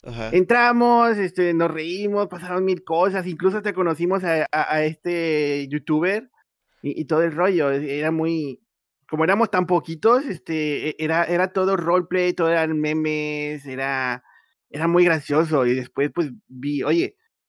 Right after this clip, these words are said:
Speaker 2: puedes crear tú tus cosas y subirlas". Y yo, "¡Ah! Soy artista tres D, yo puedo hacer mis cosas".
Speaker 1: Ok.
Speaker 2: Y empecé a hacer mis cosas, aprendí a usar Blender porque, pues, no sabía usar Blender, sabía usar Maya.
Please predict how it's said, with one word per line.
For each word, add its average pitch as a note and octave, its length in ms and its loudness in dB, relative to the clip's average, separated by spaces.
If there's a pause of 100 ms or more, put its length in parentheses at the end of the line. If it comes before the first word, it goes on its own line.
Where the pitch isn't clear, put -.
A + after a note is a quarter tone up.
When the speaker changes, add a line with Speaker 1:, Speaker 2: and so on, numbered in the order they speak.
(680)
Speaker 2:
puedes C3 440 -2
crear D3 420 2
tú D3 240 -4
tus - 220 0
cosas C#3+ 420 0
y B2+ 80 -8
subirlas". B2+ 800 0 (280)
Y E3 100 2
yo, E3 160 4
"¡Ah! C#4 220 6 (640)
Soy B3+ 200 4
artista D4 580 4
tres C#4 340 2
D, C#4 140 2 (260)
yo C#4 200 0
puedo D4+ 260 -2
hacer D#4+ 240 2
mis A3 240 2
cosas". E3+ 600 2
Speaker 1:
Ok. D3 140 -10
Speaker 2:
Y C#3+ 720 -4
empecé B3 360 0
a - 20 0
hacer B3+ 200 0
mis B3+ 220 -4
cosas, C#4 460 2
aprendí G#3 400 -2
a A3 120 2
usar G#3+ 280 0
Blender A3 400 -4
porque, F#3+ 200 -6
pues, C#3 200 -12 (400)
no D3 280 -10
sabía D#3+ 220 -4
usar D#3 180 -6
Blender, D3 280 -4
sabía C3 180 -4
usar C#3 260 -2
Maya. C3+ 520 -2